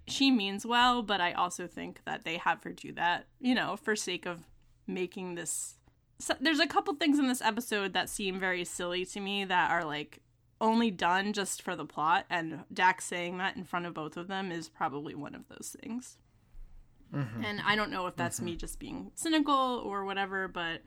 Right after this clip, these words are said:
Speaker 1: I love it, and it's really funny to watch them, him squirm a little bit, um, Ben. But I do think that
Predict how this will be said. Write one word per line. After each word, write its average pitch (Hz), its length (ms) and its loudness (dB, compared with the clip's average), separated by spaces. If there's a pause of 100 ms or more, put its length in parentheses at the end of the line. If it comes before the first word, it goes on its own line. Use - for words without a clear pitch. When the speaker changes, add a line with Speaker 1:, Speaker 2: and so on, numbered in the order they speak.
(380)
Speaker 1:
I 226 200 10
love 185 320 2
it, 285 220 6
and 226 120 2
it's 185 200 -6
really 180 240 0
funny 175 320 -2
to 170 120 -2
watch 156 360 -2
them, 160 200 -10 (120)
him 175 360 -4
squirm 175 480 -4
a 240 60 0
little 254 220 0
bit, 285 360 -2 (100)
um, 190 340 -2
Ben. 233 400 2 (440)
But 202 120 2
I 170 180 2
do 185 260 -6
think - 300 -8
that 165 200 -4